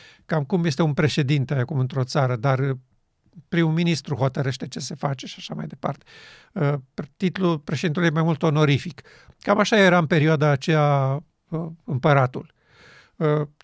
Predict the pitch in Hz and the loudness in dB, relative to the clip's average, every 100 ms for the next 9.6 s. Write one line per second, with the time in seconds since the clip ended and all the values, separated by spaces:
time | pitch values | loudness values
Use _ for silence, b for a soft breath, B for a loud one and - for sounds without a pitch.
0 | _ _ - 208 190 180 143 160 131 185 | _ _ 0 0 2 -2 0 -2 2 4
1 | 190 175 170 165 165 156 151 180 135 - | 6 6 6 4 2 0 -4 -4 -4 -2
2 | 147 202 214 220 196 - 180 175 175 165 | 0 0 2 -2 -2 -4 -4 -2 -4 -6
3 | _ _ - 185 175 180 156 156 147 B | _ _ -4 0 0 0 0 0 -4 B
4 | B 170 160 156 160 190 160 135 - 165 | B 0 2 2 2 0 -2 -2 -2 0
5 | 202 190 170 160 170 151 151 131 120 - | 2 4 4 4 2 2 0 -2 -4 -6
6 | _ _ _ _ _ _ _ _ _ _ | _ _ _ _ _ _ _ _ _ _
7 | _ _ _ - 175 285 294 294 254 240 | _ _ _ -6 -4 0 0 2 0 0
8 | 190 175 151 208 190 165 139 175 156 160 | 2 0 0 0 0 2 4 4 6 2
9 | 143 139 - 135 131 | 2 -2 -2 -10 -12